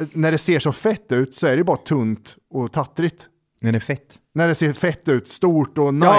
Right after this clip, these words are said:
Speaker 1: på
Speaker 2: jag trodde,
Speaker 1: scen
Speaker 2: jag
Speaker 1: och så
Speaker 2: tänkte
Speaker 1: här.
Speaker 2: matfett.
Speaker 1: Ja,
Speaker 2: Jag bara,
Speaker 1: nej,
Speaker 2: vadå?
Speaker 1: nej, nej.
Speaker 2: <laughs> Jag bara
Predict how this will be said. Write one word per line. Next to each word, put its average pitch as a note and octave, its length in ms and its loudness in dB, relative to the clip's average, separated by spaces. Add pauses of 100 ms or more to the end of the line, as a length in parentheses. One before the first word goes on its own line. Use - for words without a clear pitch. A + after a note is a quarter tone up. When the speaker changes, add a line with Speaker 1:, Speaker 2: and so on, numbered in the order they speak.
(120)
Speaker 1:
på A#2+ 40 4
Speaker 2:
jag A#2 100 4
trodde, D3+ 140 4
Speaker 1:
scen F3+ 60 4
Speaker 2:
jag D#3 140 2
Speaker 1:
och D3 60 0
så D3+ 60 2
Speaker 2:
tänkte A#2 120 2
Speaker 1:
här. G#2 60 0
Speaker 2:
matfett. G#2+ 540 0
Speaker 1:
Ja, F3+ 140 4
Speaker 2:
Jag D#3+ 80 4
bara, D#3+ 120 2
Speaker 1:
nej, F#3+ 100 4
Speaker 2:
vadå? - 240 2
Speaker 1:
nej, C3+ 220 0
nej. F3+ 140 0
Speaker 2:
<laughs> F3+ 80 2
Jag C#3+ 80 2
bara C#3 160 0